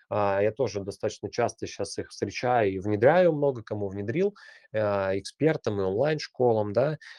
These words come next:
Но здесь тоже очень важно, потому что если там использовать, на старте точно никакой клубной модели не нужно. Это сложно, это, как правило, а, долго, неоправданно, не всегда ещё,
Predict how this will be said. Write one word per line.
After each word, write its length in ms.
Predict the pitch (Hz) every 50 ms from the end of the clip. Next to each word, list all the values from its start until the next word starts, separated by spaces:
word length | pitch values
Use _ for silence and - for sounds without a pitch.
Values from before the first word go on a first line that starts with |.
| - -
Но 360 | 104 107 113 135 156 175 175
здесь 260 | 139 113 123 147 139 -
тоже 240 | - 143 139 123 123
очень 220 | 117 - - 123
важно, 380 | 107 104 101 92 87 85 90 92 -
потому 260 | _ _ - 104 113
что 280 | 110 - - - 104 98
если 340 | 95 98 113 117 - - -
там 160 | - 104 107 110
использовать, 600 | 104 - _ - 120 117 107 113 113 107 107 - _ - - - - -
на 120 | 117 131
старте 420 | 127 - - 180 190 196 - - 127 -
точно 340 | - 147 147 147 - - 120
никакой 360 | 113 110 - 110 107 127 123
клубной 320 | - - 123 110 110 110 107
модели 360 | 107 107 104 113 107 104 98
не 140 | 98 101 104
нужно. 540 | 113 139 175 175 165 165 151 135 135 - - -
Это 380 | 117 113 - _ - 98 95
сложно, 680 | 92 - - 127 139 165 170 147 147 156 156 151 151 151 - _ - _ _ _ _
это, 680 | - 127 123 123 _ _ - 113 107 104 101 98 98 101 98
как 120 | 107 101 - _
правило, 840 | 117 113 110 110 110 110 107 104 101 98 95 95 95 95 92 92 87 _ _ _ _ _ _ _
а, 360 | _ - - 110 110 117 117
долго, 540 | 113 104 95 107 143 160 170 165 151 123 120 113
неоправданно, 800 | 113 113 110 - - - 120 131 143 160 156 151 135 127 123 120
не 220 | 113 117 127 139
всегда 540 | 135 - - - 139 - - 131 156 156 151
ещё, 640 | 139 123 107 - - - - 139 147 143 131 113 104